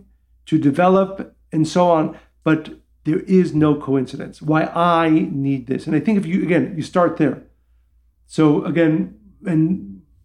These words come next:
what, how she will change, or, or in what si-, ways you can help her change, or your son can help her change, all that is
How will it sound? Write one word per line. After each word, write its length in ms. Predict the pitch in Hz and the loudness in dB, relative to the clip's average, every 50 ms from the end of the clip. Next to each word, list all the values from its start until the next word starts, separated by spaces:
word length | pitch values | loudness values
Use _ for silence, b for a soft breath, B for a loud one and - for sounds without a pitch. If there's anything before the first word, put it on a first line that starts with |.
| _ - | _ -10
what, 420 | - 196 165 156 170 185 190 - | -8 -6 -2 0 2 2 2 0
how 400 | - - 170 180 190 196 196 196 | -2 -2 0 2 4 4 4 4
she 300 | - - - - 190 190 | 2 2 0 2 2 2
will 180 | 185 180 175 165 | 2 2 0 -2
change, 560 | - - 165 160 160 165 165 170 170 156 139 | -2 -2 0 0 2 2 0 0 0 0 2
or, 240 | 143 143 143 139 139 B B B B B | 2 2 2 0 -4 B B B B B
or 400 | 165 147 143 143 143 139 139 B B B B | 0 2 4 4 2 0 -2 B B B B
in 240 | - 170 151 151 156 | -2 0 2 2 4
what 180 | 170 170 165 | 2 2 2
si-, 140 | - 180 185 | 0 0 0
ways 580 | - 160 143 160 170 170 170 170 170 156 - 147 | 0 2 2 4 4 4 4 4 2 0 -2 -2
you 100 | 165 170 | -2 -2
can 160 | - 165 151 | 0 0 0
help 200 | 127 160 170 170 | 2 0 0 -2
her 80 | 180 | -4
change, 280 | - - 156 160 156 151 | -2 2 4 4 4 6
or 300 | 156 151 151 - - - | 4 4 2 0 -2 -4
your 200 | 156 143 139 139 | -2 0 0 0
son 240 | 139 - 175 175 180 | 0 -2 -2 -2 -2
can 120 | - 175 | -2 -4
help 180 | 156 170 185 - | -2 -2 -2 -4
her 80 | 185 | -4
change, 280 | 185 - 190 202 196 185 | -4 -2 -2 -2 -2 -2
all 220 | - 196 196 202 | 0 0 0 2
that 220 | 196 202 202 202 190 | 2 0 0 2 0
is 240 | 180 170 156 - | 0 -2 -4 -12